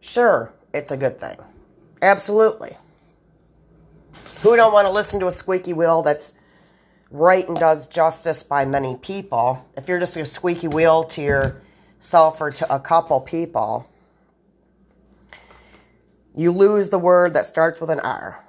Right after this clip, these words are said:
respect. I'm gonna give it to you just to shut your ass up. But my respect level for you is worse. And not only that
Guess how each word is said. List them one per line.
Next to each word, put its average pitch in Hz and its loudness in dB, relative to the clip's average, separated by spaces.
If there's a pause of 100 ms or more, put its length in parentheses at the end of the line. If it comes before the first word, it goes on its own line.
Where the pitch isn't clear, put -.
respect. - -12 (1300)
I'm 139 -6
gonna 160 0
give 190 2
it 202 -2
to 196 -6
you 185 -2
just 175 -2
to 143 -8
shut 175 -2
your - -4
ass 143 0
up. 139 -2 (640)
But 147 -4
my 156 4
respect 160 2
level 160 2
for 151 -6
you 143 -2
is 127 -6 (1200)
worse. - 0 (1900)
And 156 4
not 175 4
only 160 0
that 170 0